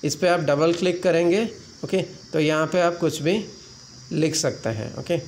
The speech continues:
मान लीजिए मैंने यहाँ पे लिखा welcome to my world। ओके, इसका font size आप increase कर सकते हैं, इसको आप click कीजिए, बाहर कहीं पर भी click कीजिए,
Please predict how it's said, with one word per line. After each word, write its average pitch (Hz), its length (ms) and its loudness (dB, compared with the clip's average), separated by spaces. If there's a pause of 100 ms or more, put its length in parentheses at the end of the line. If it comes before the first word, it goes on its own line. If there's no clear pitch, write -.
(260)
मान 139 120 0
लीजिए 147 260 2
मैंने 151 280 2
यहाँ 139 160 2
पे 143 140 -2
लिखा 139 320 0
welcome 135 500 2
to 143 200 0 (840)
my 127 220 0 (360)
world। 110 380 0 (600)
ओके, 170 220 -10 (1400)
इसका 160 240 0
font 165 360 2
size 175 300 2
आप 175 240 2
increase 170 420 2
कर 165 160 2
सकते 156 320 -2
हैं, 190 280 0 (220)
इसको 143 200 -4
आप 143 240 0
click 151 220 -2
कीजिए, 160 400 0 (800)
बाहर 143 300 0
कहीं 151 240 0
पर 156 140 2
भी 147 120 -2
click 143 280 -4
कीजिए, 156 380 0